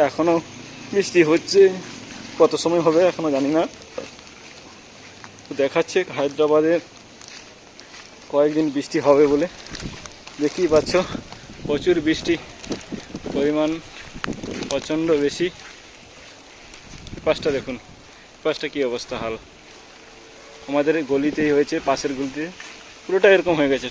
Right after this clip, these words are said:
ঠিক আছে? তো চলো দেখতে থাকো। গাইস দেখো কীরকম পরিমাণে বৃষ্টিটা হচ্ছে, প্রচণ্ড পরিমাণে হচ্ছে, এখন ঝিমঝিম করে পড়ছে।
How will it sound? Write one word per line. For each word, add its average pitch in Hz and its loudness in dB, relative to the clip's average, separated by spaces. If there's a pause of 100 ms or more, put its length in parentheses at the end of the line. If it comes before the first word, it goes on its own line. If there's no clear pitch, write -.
ঠিক 202 2
আছে? 147 4 (180)
তো 143 2 (120)
চলো 156 8 (840)
দেখতে 147 2
থাকো। 117 4 (380)
গাইস 147 -6 (100)
দেখো 151 0 (500)
কীরকম 160 -8 (100)
পরিমাণে 160 -4
বৃষ্টিটা 147 -8
হচ্ছে, 127 -16 (840)
প্রচণ্ড 156 -8 (140)
পরিমাণে 151 -4
হচ্ছে, 139 -14 (580)
এখন 147 -10 (100)
ঝিমঝিম 143 -10
করে 156 -6
পড়ছে। 147 -6